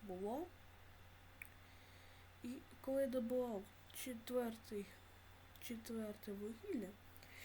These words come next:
я чуть не впав. І прокапувався, і ледве вибрався. Фух. Це було капець як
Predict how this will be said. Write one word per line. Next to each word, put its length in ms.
я 100
чуть 420
не 80
впав. 540
І 80
прокапувався, 1200
і 100
ледве 440
вибрався. 840
Фух. 460
Це 200
було 160
капець 440
як 280